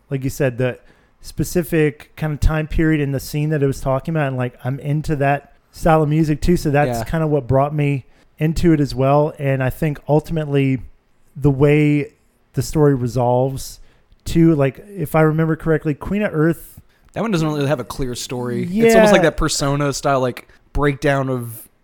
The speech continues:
Speaker 2: personalities and, like, rebuilding of, like, it's a lot more ethereal, I guess.
Speaker 1: Yeah, and I typically like that, but it didn't quite work for me. This one, I w-, even though it was very hard to watch, like, I was on board with where the story was going.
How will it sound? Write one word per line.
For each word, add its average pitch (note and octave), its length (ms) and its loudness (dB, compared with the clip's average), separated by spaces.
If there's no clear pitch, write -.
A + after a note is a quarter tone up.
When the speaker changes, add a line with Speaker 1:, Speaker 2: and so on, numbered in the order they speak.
Speaker 2:
personalities C3 880 -2
and, A#2+ 100 -8
like, A#2 320 -6
rebuilding C3 640 -4
of, A2+ 240 -10
like, A#2+ 320 -6
it's D#3+ 120 -6
a G#3+ 40 4
lot A3 80 2
more F#3+ 120 8
ethereal, C#3+ 500 2
I A2+ 80 -4
guess. A2+ 420 -10
Speaker 1:
Yeah, C4 160 4
and A3 80 4
I G#3 80 4
typically C4+ 480 0
like A#3+ 320 0
that, B3 380 -2
but E3+ 120 2
it E3 100 2
didn't F3 260 0
quite F#3 280 2
work E3+ 240 0
for F#3+ 140 -6
me. F#3+ 280 -2
This G3 280 4
one, F3+ 160 0
I D#3 100 4
w-, D#3 320 0
even F3+ 240 0
though E3 120 4
it - 20 4
was C#3 160 0
very C3+ 360 -2
hard C#3 340 -2
to - 80 2
watch, B2+ 400 -2
like, B2 180 -6
I C#3+ 100 -2
was C#3+ 160 -2
on B2+ 180 -6
board A#2+ 480 -4
with B2+ 460 -4
where C#3 240 0
the B2 100 -6
story C3 300 -2
was A#2+ 180 -6
going. C3 500 -4